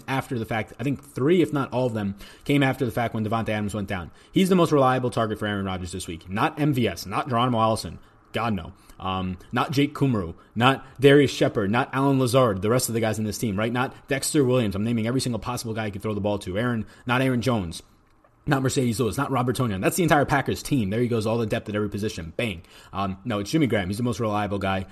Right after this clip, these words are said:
Forty-three hundred is way too cheap. Delanie Walker's interesting. Tough matchup, but they're gonna have to win in the middle of the field against his own defense that wants you to funnel the ball to the tight end.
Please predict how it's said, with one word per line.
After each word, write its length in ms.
Forty-three 320
hundred 140
is 100
way 100
too 140
cheap. 320
Delanie 240
Walker's 280
interesting. 380
Tough 220
matchup, 340
but 80
they're 80
gonna 140
have 100
to 80
win 300
in 80
the 80
middle 180
of 60
the 80
field 240
against 200
his 140
own 140
defense 400
that 100
wants 220
you 60
to 60
funnel 240
the 60
ball 200
to 100
the 80
tight 220
end. 200